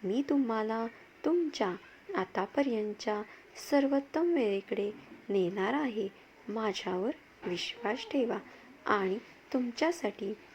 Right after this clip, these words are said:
माझ्याकडे असलेल्या सर्व चांगल्या गोष्टी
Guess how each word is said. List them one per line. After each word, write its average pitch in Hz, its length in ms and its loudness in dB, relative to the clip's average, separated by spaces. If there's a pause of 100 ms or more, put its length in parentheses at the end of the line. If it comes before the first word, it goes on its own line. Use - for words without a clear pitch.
(180)
माझ्याकडे 208 720 -2 (420)
असलेल्या 240 600 2 (460)
सर्व 190 340 2
चांगल्या 262 460 0
गोष्टी 233 500 -2